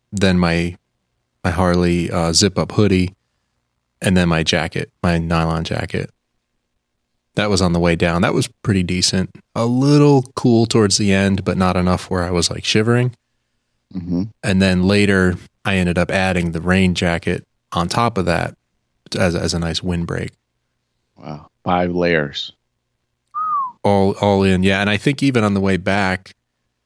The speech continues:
Speaker 1: 'cause now we're going from warm to cold, instead of,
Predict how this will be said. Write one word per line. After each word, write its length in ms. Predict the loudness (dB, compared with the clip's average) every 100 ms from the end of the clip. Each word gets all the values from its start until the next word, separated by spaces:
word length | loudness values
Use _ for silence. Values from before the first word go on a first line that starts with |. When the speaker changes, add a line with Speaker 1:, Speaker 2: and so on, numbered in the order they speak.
| _ _ _ _ _ -4
Speaker 1:
'cause 160 | -2 0
now 220 | 0 0
we're 240 | 0 0
going 320 | 0 0 0
from 320 | -2 -4 -4 -2
warm 400 | 2 2 2 -2
to 100 | -10
cold, 640 | -2 2 2 0 -2 -8 _ _ _ _ -6
instead 300 | -2 0 2
of, 260 | 0 -4